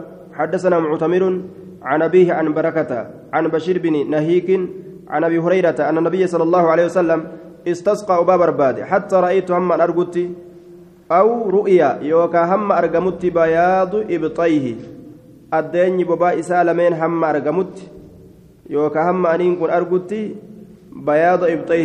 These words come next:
جنة، قافسا أدني ببا إسا لمن هم أنين كن أرقدت.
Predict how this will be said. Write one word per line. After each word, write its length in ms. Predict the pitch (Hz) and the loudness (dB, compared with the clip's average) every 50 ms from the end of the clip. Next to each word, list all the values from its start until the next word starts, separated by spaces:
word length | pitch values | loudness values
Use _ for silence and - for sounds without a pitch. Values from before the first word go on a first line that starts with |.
| 147 147 | 0 0
جنة، 160 | 143 139 139 139 | 0 -2 0 0
قافسا 520 | 160 170 165 - - 202 208 208 196 175 - - - - - - - - | 0 0 0 0 -2 -2 -2 -2 -4 -8 -10 -14 -18 -20 -20 -12 -6 -4
أدني 420 | 160 160 151 160 165 165 165 165 | -4 -4 -2 0 0 0 0 0
ببا 260 | 160 160 151 165 160 156 | -2 0 0 0 0 0
إسا 200 | - 165 165 165 | 2 0 0 2
لمن 280 | 156 156 165 170 160 | 2 2 2 2 2
هم 200 | 156 156 156 151 | 2 0 0 0
أنين 220 | 147 147 151 156 147 | 0 0 0 -2 -2
كن 140 | 147 135 | -2 -4
أرقدت. 380 | 131 135 135 123 131 123 - | -4 -4 -4 -4 -8 -10 -12